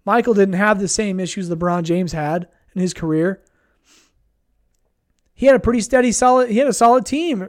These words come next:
or two when he was with the Bulls, when he did two, three in a rows. Look at LeBron James, man. This guy, he has to go through different types of adversity. He works through it, and he still finds a way to get to the finals eight times in a row.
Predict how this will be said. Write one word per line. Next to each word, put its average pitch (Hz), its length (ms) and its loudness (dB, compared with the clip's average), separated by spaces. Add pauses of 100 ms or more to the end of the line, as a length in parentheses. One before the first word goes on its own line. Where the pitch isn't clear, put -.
or 208 140 -2
two 196 260 0
when 170 140 -4
he 190 100 0
was 208 140 0
with 180 80 -6
the 170 80 -8
Bulls, 240 460 -2 (340)
when 214 100 -4
he 202 80 0
did 185 300 2 (220)
two, 226 200 2
three 220 280 -2
in 202 80 -4
a - 20 -4
rows. 196 460 -2 (1600)
Look 262 140 2
at 330 60 0
LeBron 277 340 2
James, 233 320 -2
man. 202 240 -4
This 240 160 -2
guy, 254 400 0 (500)
he - 140 -4
has 262 160 4
to 226 60 -2
go 240 120 8
through 233 180 -2
different 233 440 0
types 214 320 0
of 190 80 -4
adversity. 170 800 0 (500)
He 233 180 2
works 240 380 2
through 226 300 2
it, 285 60 2
and 269 100 -6
he 202 40 -2
still 269 300 0
finds 247 300 2
a 214 40 2
way 226 120 8
to 220 60 2
get 208 120 2
to 220 100 -4
the 190 120 -2
finals 196 520 0 (120)
eight 240 240 -2
times 202 300 -4
in 180 60 -6
a 175 60 -6
row. 160 360 -4